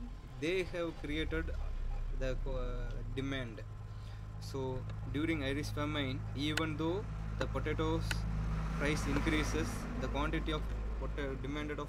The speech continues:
potato also increased. So it is known as Giffen effect, and it, these goods are known as Giffen goods. The third situation is when people think that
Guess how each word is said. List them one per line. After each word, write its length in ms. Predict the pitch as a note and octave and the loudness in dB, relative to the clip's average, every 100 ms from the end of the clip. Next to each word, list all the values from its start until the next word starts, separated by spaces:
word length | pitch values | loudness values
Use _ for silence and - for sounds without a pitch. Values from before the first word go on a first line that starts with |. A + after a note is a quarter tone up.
| - | -6
potato 420 | C3+ D3+ C#3+ D3 | -6 -4 -4 -4
also 260 | C3+ C3+ F#3 | -4 -4 -6
increased. 540 | G#3 A#2+ A2+ A2+ A2 - - - - - - | -6 -6 -6 -8 -8 -10 -12 -12 -10 -12 -12
So 200 | - C#3 | -6 -4
it 80 | C#3 | -2
is 220 | D3+ D3 C#3+ | -4 -6 -4
known 240 | C#3 C#3+ | -4 -4
as 80 | C#3+ - | -6 -8
Giffen 320 | B2+ B2+ D3+ C3 | -8 -6 -6 -6
effect, 420 | B2+ C#3 C3 E3 | -6 -6 -6 -8
and 1080 | B3+ - - - - - - - - C#3 C3+ | -10 -12 -16 -16 -14 -14 -14 -14 -10 -4 -2
it, 260 | C3 B2 | -2 -4
these 220 | C3 C3 - | -4 -6 -8
goods 200 | D#3+ - | -8 -4
are 120 | D3+ | -4
known 260 | C#3 C3+ C#3+ | -4 -4 -4
as 280 | F3+ - - - - - - - C3+ B2 | -6 -10 -14 -14 -14 -14 -14 -14 -12 -8
Giffen 340 | C3 C3+ C#3 B2 | -6 -6 -6 -6
goods. 360 | A#2 A2+ - - - - - - - - - - - - - - | -8 -12 -14 -16 -16 -16 -16 -16 -16 -16 -16 -16 -16 -16 -16 -10
The 80 | D3 | -8
third 320 | C#3+ E3 F3 D3+ | -2 0 0 -2
situation 500 | D3 D3+ D3 - D#3 | -6 -2 -2 -2 -8
is 140 | - | -6
when 200 | C3+ C3 | -6 -6
people 300 | C#3+ D3 D3 C#3 | -6 -6 -6 -4
think 180 | D3 | -4
that 80 | C#3+ | -4